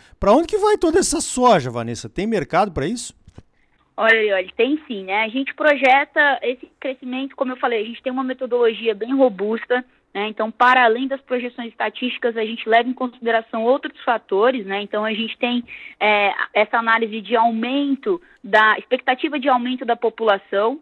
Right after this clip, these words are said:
Speaker 2: né, nos próximos anos. Então, a gente tem uma estimativa da fao de incremento na população.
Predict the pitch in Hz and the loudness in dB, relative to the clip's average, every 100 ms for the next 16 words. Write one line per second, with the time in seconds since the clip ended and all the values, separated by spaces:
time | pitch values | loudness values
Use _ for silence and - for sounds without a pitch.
0 | - 208 226 220 190 - 202 202 196 175 | -6 -2 -2 -4 -10 -2 -2 -2 -14 -6
1 | 196 226 208 196 196 202 - 220 214 214 | -2 -2 -4 -6 -6 -6 -8 -8 -6 -8
2 | 202 208 202 190 175 - - 240 220 196 | -10 -6 -2 -2 -2 2 6 6 2 -6
3 | 196 196 185 190 185 196 190 175 - 226 | -14 -14 -16 -18 -16 -10 -8 -6 -2 -2
4 | 240 | -2